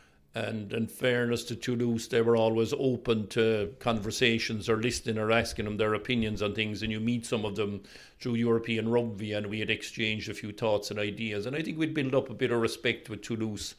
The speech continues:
So Toulouse, to me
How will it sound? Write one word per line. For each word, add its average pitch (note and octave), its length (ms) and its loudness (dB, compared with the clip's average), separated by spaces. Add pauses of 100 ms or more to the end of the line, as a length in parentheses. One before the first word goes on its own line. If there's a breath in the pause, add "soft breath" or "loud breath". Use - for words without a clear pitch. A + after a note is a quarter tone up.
(720 soft breath)
So C3 540 6 (1500)
Toulouse, C#3+ 440 4
to D#3+ 120 0
me C#3 520 2